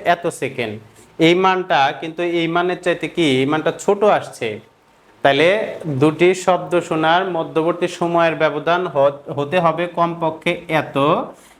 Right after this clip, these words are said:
কিন্তু দুটি শব্দ শোনার মধ্যবর্তী সময়ের ব্যবধান হয়েছে এত, অর্থাৎ এই মান থেকে এই মানটা ছোট আসছে। তাহলে আমরা কি বলতে পারি?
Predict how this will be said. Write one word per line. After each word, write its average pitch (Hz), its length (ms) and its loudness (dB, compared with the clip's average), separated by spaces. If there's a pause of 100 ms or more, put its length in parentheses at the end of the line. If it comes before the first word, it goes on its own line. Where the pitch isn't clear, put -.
(120)
কিন্তু 165 380 2
দুটি 156 300 -2
শব্দ 165 340 0
শোনার 170 220 0
মধ্যবর্তী 165 500 -2
সময়ের 165 380 0
ব্যবধান 156 340 0
হয়েছে 160 320 -6
এত, 180 260 0 (580)
অর্থাৎ 139 260 2 (100)
এই 160 160 4
মান 180 220 2
থেকে 190 260 -2
এই 165 80 2
মানটা 160 300 -2
ছোট 185 300 -4
আসছে। 131 500 0 (360)
তাহলে 147 160 4
আমরা 170 180 2
কি 190 220 -6
বলতে 180 280 0
পারি? 113 320 -2